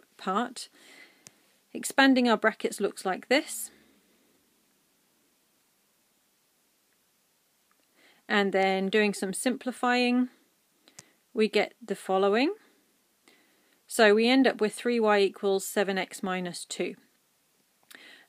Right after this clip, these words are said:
Um, we can rearrange that into y equals mx plus c, and that gives us the y-intercept of being minus two I over three. We could also, um,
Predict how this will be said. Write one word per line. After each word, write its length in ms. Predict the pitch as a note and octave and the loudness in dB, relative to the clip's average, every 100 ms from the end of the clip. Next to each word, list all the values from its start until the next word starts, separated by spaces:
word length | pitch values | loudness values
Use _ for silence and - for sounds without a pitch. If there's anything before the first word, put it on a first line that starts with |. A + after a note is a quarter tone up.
| A3+ | 2
Um, 160 | A3 | 4
we 140 | A#3+ B3+ | 2 0
can 200 | D4 C4 | 4 4
rearrange 480 | C4 A#3 A3+ A3+ | 4 4 2 2
that 120 | A3+ G3+ | 0 -2
into 220 | G#3 G#3 | -4 0
y 160 | G#3 | 0
equals 240 | G#3 - G#3 | 0 -2 -2
mx 340 | G#3 G3 - | -2 -4 -10
plus 240 | - G3+ - | -8 -8 -6
c, 260 | C4+ C4 | -6 -4
and 140 | G#3+ G#3 | -2 -2
that 160 | - | 0
gives 220 | A3 G3+ | -2 -2
us 140 | F#3+ - | -6 -4
the 120 | G3+ | -2
y-intercept 800 | G#3 A3 A3 G3+ G#3 G3 - - | 2 2 2 -2 -6 -6 -8 -12
of 220 | G#3+ G3 | -10 -4
being 280 | G#3+ G3+ F#3+ | 0 0 0
minus 400 | F#3+ F#3 F#3 - | -4 -4 -6 -10
two 400 | - G#3 F#3+ F#3 - - _ | -6 -2 -2 -4 -10 -20 _
I 300 | G#3 F#3+ F3+ - | -2 0 -2 -2
over 260 | F#3+ F3 | -4 -4
three. 460 | F3 - B3 B3 A#3 - - - | -8 -8 -6 -6 -8 -14 -8 -2
We 80 | |
could 180 | A#3+ B3 | 0 2
also, 580 | A#3+ A#3 - G#3+ G3+ G3 | 0 -2 0 4 4 4
um, 540 | - G3+ G3 F#3 F#3 | 2 0 0 -2 -6